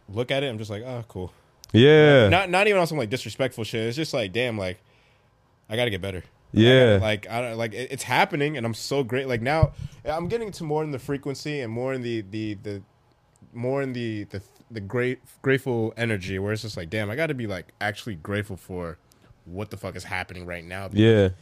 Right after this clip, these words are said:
Speaker 1: There's people that I don't fucking know. Like,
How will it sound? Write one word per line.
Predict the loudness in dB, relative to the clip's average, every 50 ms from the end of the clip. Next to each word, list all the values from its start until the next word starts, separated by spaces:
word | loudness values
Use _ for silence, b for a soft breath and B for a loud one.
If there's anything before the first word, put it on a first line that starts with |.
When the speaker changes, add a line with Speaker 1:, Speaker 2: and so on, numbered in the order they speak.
| _ _
Speaker 1:
There's | -2 -2 -2 0
people | -2 -2 0 0
that | 0 0 -2 _
I | -4 -2 0
don't | 0 -2
fucking | -2 -2 -4 -4 -4 -6 -8 -6
know. | -2 -2 -2 -2 -2 -4 b b b b b b b b b
Like, | -2 -2 -2 -4